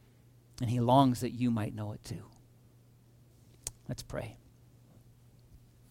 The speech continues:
Gracious God, what an incredible thing that we mere human beings have this capacity to hear from you.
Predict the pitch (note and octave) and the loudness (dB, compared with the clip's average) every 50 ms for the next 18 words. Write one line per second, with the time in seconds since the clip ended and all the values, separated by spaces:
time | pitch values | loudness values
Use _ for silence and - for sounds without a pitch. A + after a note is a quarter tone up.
0 | - - - - - - - - - - - - - - - - - - - - | -20 -20 -20 -20 -20 -20 -20 -20 -20 -20 -20 -20 -20 -20 -20 -20 -20 -20 -20 -20
1 | - - - - - - - - - _ - - - - - - - - - - | -20 -20 -20 -20 -20 -20 -20 -20 -20 _ -20 -20 -20 -20 -20 -20 -20 -20 -18 -18
2 | - - - - - - - - - - - - - - - - - - - - | -18 -20 -20 -20 -20 -20 -20 -20 -20 -20 -20 -20 -20 -20 -20 -20 -20 -20 -20 -20
3 | - - - - - - - D3+ D3+ D3+ A2+ C#3+ C#3 A2+ - C#3+ C3 C3 B2+ C3 | -20 -20 -20 -20 -20 2 8 10 10 12 10 8 2 6 10 10 12 12 12 10
4 | C3+ C3 B2+ A#2+ A2+ A2+ - - - B2 C3 C#3 D3+ C#3+ D3 D3+ - - C3+ A2+ | 8 8 8 4 2 0 -2 -4 0 4 6 8 8 6 4 2 -2 0 0 0
5 | G2+ F2+ D#2+ - - - - - - - - - - - - - - - - - | 0 0 -4 -8 -16 -20 -20 -20 -20 -20 -20 -20 -20 -20 -20 -20 -20 -20 -20 -20
6 | - - - - - - - - - B2 B2+ B2 C#3 D#3 D#3+ D3+ C#3+ C#3+ D#3 E3 | -20 -20 -20 -20 -20 -20 -12 -4 0 0 4 8 10 10 10 10 10 10 10 10
7 | E3 D3 - D3+ D#3+ D#3+ D3 C3 B2 A2 B2+ C3+ D3 C3+ G#2+ F2+ F2 E2+ E2+ - | 10 8 8 6 4 6 6 6 6 6 6 8 8 8 8 6 2 -4 -8 -10
8 | - - - - - - - - - - - - - - - - - - - - | -10 -10 -10 -12 -16 -18 -20 -20 -20 -20 -20 -20 -20 -20 -20 -20 -20 -20 -20 -20
9 | - - - - - - - C#3+ D#3 C#3+ C#3 D3+ B2 - - - - - - - | -20 -20 -20 -20 -20 -2 4 6 6 8 8 8 6 6 4 0 -2 -4 0 4
10 | C3 D3+ F3 F3+ - B2 A#2 A2 G#2+ G#2 - A2+ - C#3 C3+ C3 - - A2+ G#2+ | 6 6 6 6 4 0 -2 -4 -6 -8 -8 -4 0 2 2 2 2 -2 -6 -6
11 | G#2+ A2 A2+ G#2+ | -6 -6 -6 -8